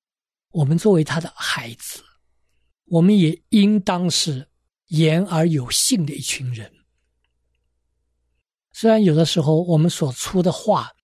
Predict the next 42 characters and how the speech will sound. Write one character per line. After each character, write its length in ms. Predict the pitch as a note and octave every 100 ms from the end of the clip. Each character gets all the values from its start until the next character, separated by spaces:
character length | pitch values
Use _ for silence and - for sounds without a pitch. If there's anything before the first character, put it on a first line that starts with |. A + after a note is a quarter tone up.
| _ _ _ _
不 120 | G#3
见 260 | A3+ D4 C4
得 120 | F#3+
是 420 | D3+ - E3+ D#3 - _ _ _
在 200 | A3 G#3
我 160 | F#3
们 340 | D#3 D#3+ E3+ F#3+ _ _ -
全 380 | - F3 F3+ C4
然 240 | G3+ F#3+
知 160 | - G3+
道 160 | G#3
真 320 | E3 A3 G#3
相 300 | G3+ - G3+
的 100 | F3 E3
前 340 | - - D#3 F3
提 200 | - C#3+
之 180 | -
下， 340 | D3 - C#3+ -
就 160 | - F3
像 260 | D3 D#3 - _ -
约 160 | F#3+
书 180 | - G3+
亚， 240 | D#3 A#2 - _ -
他 100 | A#3+
们 100 | B3+
是 140 | A#3
在 160 | G3+ F3+
受 500 | - - D#4+ A#3 F#3
骗 320 | - B3+ F#3
上 360 | - C#4 G3+ F#3
当 260 | C4+ G#3+
的 100 | D#3+
环 300 | - D#3 C#3+
境 220 | D#3 F3+
中， 340 | D3 E3+ D#3+ E3 - _ _ _ _ _ _ _ _
在 340 | B3 G#3 F#3+ - _ _ _ _ _ _ _ _ _ _ _
轻 380 | - - D#4+ D#4
信 300 | - D#4 C4+
了 140 | G#3
别 260 | D#3+ F3 G#3
人 240 | F3 D3
的 260 | D#3+ D3